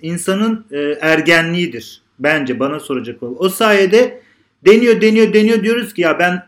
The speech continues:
sonra yetişkinliğe geldi diyor ki ben bunu yapmıştım zaten. Ya bu böyle değil diyorsun, şu şöyle değil diyorsun. Aslında Rönesans yani aydınlanma demek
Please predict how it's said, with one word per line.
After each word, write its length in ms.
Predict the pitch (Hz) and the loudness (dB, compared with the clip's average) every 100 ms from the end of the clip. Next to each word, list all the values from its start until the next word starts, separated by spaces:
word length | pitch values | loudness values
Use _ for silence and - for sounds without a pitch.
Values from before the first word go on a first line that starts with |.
| _ - | _ -6
sonra 260 | 196 208 | 2 4
yetişkinliğe 640 | 220 190 - - 196 208 208 | 4 2 0 -10 -2 2 2
geldi 220 | 185 196 | 2 0
diyor 120 | 214 | -2
ki 80 | 180 | 0
ben 160 | 180 | -2
bunu 140 | 180 190 | -2 0
yapmıştım 560 | 165 - 170 - 139 | 0 -2 -8 -8 -8
zaten. 400 | 127 107 110 143 - _ - | -6 -8 -10 -12 -14 _ -10
Ya 180 | 151 165 | -8 -6
bu 120 | 170 | 0
böyle 320 | 185 175 170 | 2 2 0
değil 240 | 175 160 123 | -2 -2 -4
diyorsun, 320 | 113 - 170 | -8 -10 -16
şu 120 | - | -8
şöyle 300 | - 185 170 | -2 -2 -2
değil 220 | 175 156 | -4 -6
diyorsun. 460 | 123 117 202 220 - _ - | -8 -10 -10 -12 -12 _ -6
Aslında 520 | 165 - 202 202 196 196 - _ _ _ 131 | -6 -4 -6 -2 -4 -6 -18 _ _ _ 0
Rönesans 680 | 190 240 214 202 170 156 | 2 2 0 -2 -4 -2
yani 200 | 165 151 | -4 -4
aydınlanma 920 | - 156 156 160 180 185 185 202 214 | -2 2 2 0 -2 0 0 0 -2
demek 440 | 170 160 240 254 | -2 -2 -2 -4